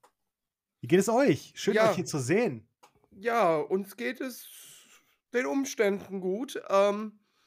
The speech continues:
Speaker 2: ähm, wir sind auf dem Weg nach Düsterode und wollten hier, ähm, eine Nacht,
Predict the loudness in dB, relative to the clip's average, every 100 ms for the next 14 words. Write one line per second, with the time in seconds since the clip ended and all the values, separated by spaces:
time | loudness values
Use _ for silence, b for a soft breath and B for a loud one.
0 | b b -12 -6 -6 -6 -12 -16 _ _
1 | -16 -4 -2 -2 -6 -10 -10 -14 -6 -6
2 | -4 -6 -4 -6 -6 -10 -8 -12 -10 -8
3 | -4 -2 0 0 0 -4 -4 -4 -6 -14
4 | -12 -6 -4 -2 -4 -8 b b b b
5 | b b b _ -4 0 0 -2 -4 -6
6 | -12 -14 -8 -6 -4 -4 -6 -8 -14 -16
7 | -18 -18 -20